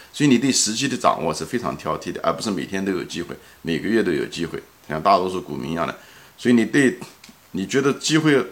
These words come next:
频繁会出现，你就一定会频繁操作，而频繁操作的结果就是，呃，造成投资或者投机上的失败，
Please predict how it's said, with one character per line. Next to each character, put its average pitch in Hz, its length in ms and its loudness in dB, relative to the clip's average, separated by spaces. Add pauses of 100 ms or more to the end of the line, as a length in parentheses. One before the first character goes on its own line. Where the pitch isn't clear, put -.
(140)
频 143 220 0
繁 123 180 4
会 127 160 -4
出 127 140 -6
现， 123 180 -2
你 87 60 -2
就 104 200 -2
一 101 120 -2
定 107 140 -4
会 95 120 -4
频 95 220 -6
繁 82 140 0
操 92 180 -2
作， 85 160 -6 (300)
而 - 100 -4
频 107 180 -2
繁 101 160 2
操 101 160 0
作 98 100 -4
的 87 80 -4
结 80 220 -2
果 87 200 -6
就 78 180 -8
是， - 120 -12 (1200)
呃， 71 720 0 (220)
造 92 160 2
成 80 180 -4
投 82 200 -4
资 85 220 -6
或 80 120 -6
者 76 120 -8
投 73 180 -8
机 73 120 -12
上 71 200 -6
的 67 60 -10
失 - 160 -8
败， - 120 -4